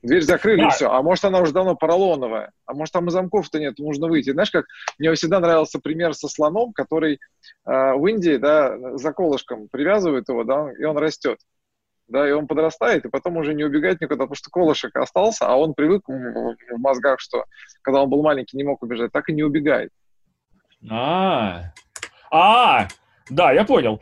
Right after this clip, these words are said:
Speaker 2: Кстати, слово «шарлатан» я употребляю здесь вот немножко чтобы смягчить то, что я сказал, шарлатан — это не тот, кто имеет непосредственные выгоды от этого.
Speaker 1: Мгм.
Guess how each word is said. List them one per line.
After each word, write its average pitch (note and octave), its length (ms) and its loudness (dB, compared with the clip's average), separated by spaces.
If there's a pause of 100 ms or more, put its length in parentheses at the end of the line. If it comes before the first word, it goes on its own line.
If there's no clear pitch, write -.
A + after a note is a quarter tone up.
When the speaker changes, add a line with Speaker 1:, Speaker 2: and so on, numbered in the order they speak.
(120)
Speaker 2:
Кстати, A3+ 260 2
слово A#3 280 4
«шарлатан» A3 520 2
я G3+ 320 2 (280)
употребляю F#3+ 680 -2
здесь G3+ 420 -4
вот E3+ 320 -4
немножко F3+ 760 -2 (800)
чтобы F3+ 260 -2
смягчить F#3 440 0
то, B2+ 80 2
что C#3+ 140 -2
я D3 60 0
сказал, E3+ 400 0 (680)
шарлатан — G3 680 0
это F#3 260 -4
не G3 160 0
тот, A#3 320 0
кто G3 540 2 (300)
имеет F3 500 -2
непосредственные E3 920 -2
выгоды D#3 500 2
от - 280 -2
этого. F2 500 -4 (540)
Speaker 1:
Мгм. A#2 260 -18